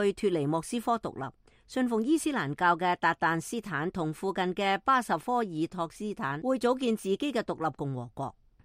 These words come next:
總部喺拉脫維亞，主要面向俄羅斯嘅一家有影響新聞網站，冇幾耐之前發表長篇調查報道，討論咗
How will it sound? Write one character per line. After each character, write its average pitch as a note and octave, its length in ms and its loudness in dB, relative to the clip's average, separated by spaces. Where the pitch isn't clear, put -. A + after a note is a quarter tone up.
總 G3+ 160 0
部 G#3+ 160 2
喺 F3+ 140 0
拉 A3+ 160 4
脫 - 180 -2
維 B2+ 220 -6
亞， C3+ 200 -8
主 - 100 -6
要 C#4 160 4
面 G3+ 200 0
向 G3+ 180 0
俄 D3+ 100 2
羅 C#3 160 0
斯 C#4+ 220 -4
嘅 B3+ 80 0
一 B3 160 0
家 B3+ 180 0
有 F3+ 200 2
影 F3 240 0
響 F3+ 260 -2
新 B3+ 160 -2
聞 C#3+ 320 -2
網 C#3+ 180 -6
站， B2+ 300 -6
冇 A3 120 2
幾 C#4+ 120 -2
耐 A3+ 160 2
之 C4 180 -4
前 D3 260 -4
發 G3 160 0
表 G3+ 160 2
長 D3+ 300 -4
篇 B3 240 -2
調 F3 160 0
查 C#3 240 -6
報 E3 180 -4
道， D#3 140 -4
討 G3+ 160 2
論 F#3+ 160 2
咗 F#3+ 220 6